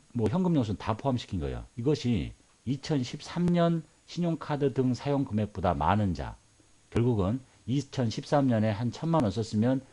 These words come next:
이천십사 년에는 이것보다 더 많아야 지금 이 한도 계산을 하겠다는 얘기입니다. 더 작으면 계산하실 필요가 없어요. 집어넣어봤자 숫자가 안 나와. 일단 이천십삼 년보다 이천십사 년에 내가 본인이 쓴 카드가 더 커야 돼요.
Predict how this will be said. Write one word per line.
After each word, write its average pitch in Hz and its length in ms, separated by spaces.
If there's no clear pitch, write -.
이천십사 120 560
년에는 107 340
이것보다 120 520
더 90 120
많아야 127 500
지금 101 220
이 95 60
한도 123 280
계산을 90 280
하겠다는 101 340
얘기입니다. 73 420
더 127 120
작으면 170 600
계산하실 113 480
필요가 110 220
없어요. 58 320
집어넣어봤자 110 500
숫자가 90 300
안 67 80
나와. 64 240
일단 160 320
이천십삼 170 640
년보다 147 480
이천십사 135 600
년에 135 340
내가 80 440
본인이 135 580
쓴 180 280
카드가 147 440
더 98 180
커야 185 300
돼요. 67 320